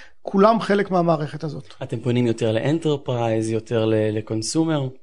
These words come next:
Speaker 1: אנחנו בעיקר חברת אנטרפרייז, אנחנו מוכרים היום ל-, היסטורית יש לנו מעל מאה אלף לקוחות, אנטרפרייזס מכל הגדלים, זה יכול
Speaker 2: כן.
Speaker 1: להיות חברה קטנטנה, אבל כמעט כל חברות ה-Fortune one hundred, אה,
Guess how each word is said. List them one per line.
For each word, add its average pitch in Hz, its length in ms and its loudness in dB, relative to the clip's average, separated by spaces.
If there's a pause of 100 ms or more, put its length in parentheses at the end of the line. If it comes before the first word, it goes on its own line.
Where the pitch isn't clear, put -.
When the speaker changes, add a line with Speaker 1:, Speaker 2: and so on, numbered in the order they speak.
(460)
Speaker 1:
אנחנו 220 360 6
בעיקר 202 380 4
חברת 165 420 -2
אנטרפרייז, 180 580 -2
אנחנו - 160 -14
מוכרים 175 360 -4
היום 165 300 0
ל-, 156 220 -2 (760)
היסטורית 165 460 2
יש 165 160 0
לנו 170 120 2
מעל 160 260 4
מאה 160 260 6
אלף 160 220 0
לקוחות, 196 840 -2 (320)
אנטרפרייזס 185 640 4
מכל 170 360 2
הגדלים, 160 480 0
זה 175 80 -4
יכול - 160 -4
Speaker 2:
כן. 165 40 -2
Speaker 1:
להיות 165 240 -4
חברה 156 280 -6
קטנטנה, 208 520 -2
אבל 233 220 2 (500)
כמעט 214 360 4
כל 202 180 4
חברות 185 360 0
ה-Fortune 175 540 0
one 170 100 4
hundred, 160 500 -2
אה, 156 440 -2